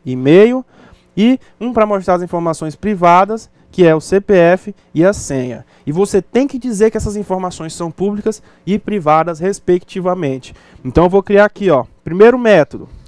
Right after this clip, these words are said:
def, e vou dizer que ele é o info underline pública. É o método pra mostrar as informações públicas.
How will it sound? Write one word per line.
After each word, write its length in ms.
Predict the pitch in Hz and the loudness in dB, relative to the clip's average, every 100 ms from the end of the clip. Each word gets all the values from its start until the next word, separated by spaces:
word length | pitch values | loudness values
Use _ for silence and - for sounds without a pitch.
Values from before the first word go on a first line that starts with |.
| _ - | _ 0
def, 540 | 135 135 143 180 - 247 247 _ _ - | 4 6 6 2 -2 -8 -8 _ _ -6
e 60 | |
vou 180 | 131 202 | 4 4
dizer 340 | 208 185 185 208 | 4 2 2 4
que 80 | |
ele 120 | 208 190 | 4 4
é 100 | 170 | 4
o 180 | 147 | 2
info 580 | 147 208 269 - 277 277 - - _ _ _ - _ _ _ _ - | 0 0 -2 0 0 0 -2 -18 _ _ _ -20 _ _ _ _ -2
underline 880 | 175 214 190 170 156 170 196 226 240 | 2 4 4 2 4 6 6 4 -2
pública. 720 | _ - 220 214 139 - 76 - - _ _ _ _ _ _ - _ _ _ _ _ _ _ | _ 0 2 4 0 -4 -12 -16 -20 _ _ _ _ _ _ -20 _ _ _ _ _ _ _
É 80 | - | -6
o 60 | 131 | -2
método 340 | 139 165 175 | 2 2 0
pra 120 | 180 | -4
mostrar 280 | 180 165 - | -2 -2 -2
as 80 | 180 | -2
informações 720 | 185 185 185 170 - 196 214 | 0 -2 0 -2 -2 -4 -4
públicas. 840 | - - 226 196 131 - - - | -2 4 6 6 4 -6 -14 -18